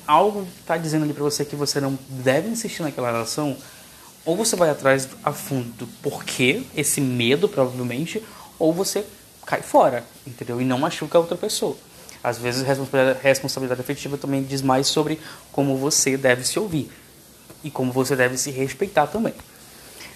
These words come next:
E temos também o comprometimento e a empatia.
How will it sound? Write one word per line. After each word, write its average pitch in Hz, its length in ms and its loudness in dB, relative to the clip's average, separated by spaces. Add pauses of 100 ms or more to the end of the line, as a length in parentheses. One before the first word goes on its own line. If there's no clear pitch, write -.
(160)
E 220 640 4 (280)
temos 170 280 6
também 185 380 6
o 175 100 2
comprometimento 190 1120 4
e 165 160 6
a 156 60 12
empatia. 170 640 2